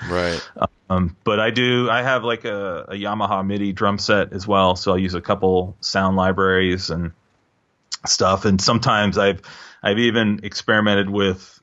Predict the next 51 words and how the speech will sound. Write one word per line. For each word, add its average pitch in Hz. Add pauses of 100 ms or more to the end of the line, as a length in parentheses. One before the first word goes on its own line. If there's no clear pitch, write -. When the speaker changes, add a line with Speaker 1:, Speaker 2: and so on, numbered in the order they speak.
(100)
Speaker 2:
you 104
know, 98
the 98
reaction 110
time 101
from 98
the 92
midi 110
drum 98
pads 92
is 95
much 95
faster 104
than 95
you 92
can 95
do 92
on 87
a 85
keyboard. 87
So 87 (100)
Speaker 1:
Mm-hmm. 104
Speaker 2:
a 139
couple 123
of 104
'em, 101
I'll, 92
I'll 101
play 110
a 101
pattern 101
on 95
the 92
pad 98
and 90
then 90
copy 92
it 92
over 95
to 95
a 87
synth 95
bass 90
part. 82 (400)
Speaker 1:
Hmm. 120
Speaker 2:
And 104
it - (140)
kinda 127
creates 123
this 104
cool 101